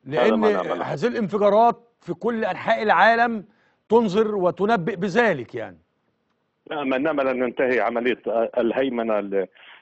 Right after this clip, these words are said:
Speaker 1: الصهيونية العالمية على كل مجريات الأحداث في العالم، لأنه آن الأوان لأن يفيق العالم من كل ذلك، ويفيق لأنه آن الأوان ليكون هناك انتصار للإنسانية ولو جزئي بصراحة. أما الوضع على أن يستمر،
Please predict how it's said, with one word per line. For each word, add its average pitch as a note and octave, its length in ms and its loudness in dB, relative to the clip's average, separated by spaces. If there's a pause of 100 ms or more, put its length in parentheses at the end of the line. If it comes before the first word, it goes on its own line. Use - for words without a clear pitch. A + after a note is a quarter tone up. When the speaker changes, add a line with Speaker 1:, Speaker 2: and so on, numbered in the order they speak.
(120)
Speaker 1:
الصهيونية A2 920 -2
العالمية G#2+ 560 0
على G2 200 0
كل B2+ 240 -6
مجريات G2+ 480 -2
الأحداث G2 380 -2
في G2+ 100 -2
العالم، F#2 340 -2
لأنه G#2 300 -4
آن A#2+ 80 -2
الأوان G#2+ 320 0
لأن G2+ 380 -2 (360)
يفيق A2+ 360 -2
العالم F#2+ 400 -2
من F#2 100 -10
كل G2 260 -6
ذلك، F#2+ 240 -2
ويفيق G#2 400 -4
لأنه G#2 360 -4
آن A2+ 80 -4
الأوان G#2 300 0
ليكون G2 280 -4
هناك G2+ 320 -6
انتصار G2 440 -6
للإنسانية G2 580 -8
ولو C#3 240 0
جزئي C#3 340 -2
بصراحة. F#2+ 500 -4 (440)
أما B2 180 -2
الوضع A#2+ 340 0
على A2+ 320 2
أن A2+ 80 0
يستمر، A#2 420 -2